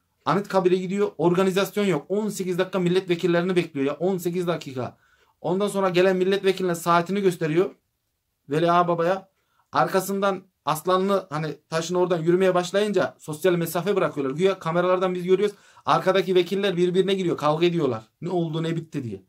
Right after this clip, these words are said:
Yani kamera kapandıktan sonra ne halt ettiklerini bilmiyoruz kavgaların da. Geri tabii barışırlar en kısa zamanda. Çünkü ortak düşman Recep Tayyip Erdoğan. Çünkü Erdoğan gitsin, isterse P K K gelsin. Bunların hiç umurunda değil.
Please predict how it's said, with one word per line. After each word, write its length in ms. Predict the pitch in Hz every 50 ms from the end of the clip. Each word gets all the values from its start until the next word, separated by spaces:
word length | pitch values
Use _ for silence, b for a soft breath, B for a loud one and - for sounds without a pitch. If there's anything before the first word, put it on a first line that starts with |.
| _ _ _ _ _ _ _ _ _ _
Yani 280 | 139 165 190 190 180 185
kamera 340 | - 151 156 175 190 190 185
kapandıktan 480 | 180 175 180 180 185 180 - 202 202
sonra 220 | 185 190 190 160 151
ne 80 | 165
halt 240 | 170 185 185 185 180
ettiklerini 480 | 180 175 - - - 185 180 180 175 165
bilmiyoruz 400 | 175 180 202 190 170 139 127 -
kavgaların 520 | 143 143 143 147 156 156 165 185 240 233
da. 100 | 170 139
Geri 220 | 131 139 147 165
tabii 260 | 165 175 175 185 180 151
barışırlar 400 | 156 160 165 160 170 185 185 -
en 140 | - 156 165
kısa 200 | 156 - - 165
zamanda. 400 | 147 151 147 147 143 139 131 127
Çünkü 220 | - 165 165 - -
ortak 320 | 139 139 135 180 165 147
düşman 260 | 135 123 143 175 165
Recep 260 | 143 135 143 165 165
Tayyip 200 | - 147 156 151
Erdoğan. 360 | 156 175 175 151 139 113 - b b b b b b
Çünkü 160 | - 180 180
Erdoğan 360 | - 165 180 180 175 170 165 160
gitsin, 280 | 170 165 - - 208
isterse 340 | 180 175 - 190 185 190 160
P 140 | - 151 151
K 160 | - 151 151
K 120 | 170 196
gelsin. 320 | 190 156 127 120 - 120 120
Bunların 300 | 139 151 160 165 165 170
hiç 140 | 170 - -
umurunda 400 | 160 156 156 160 165 170 170 165
değil. 280 | 185 202 208 - -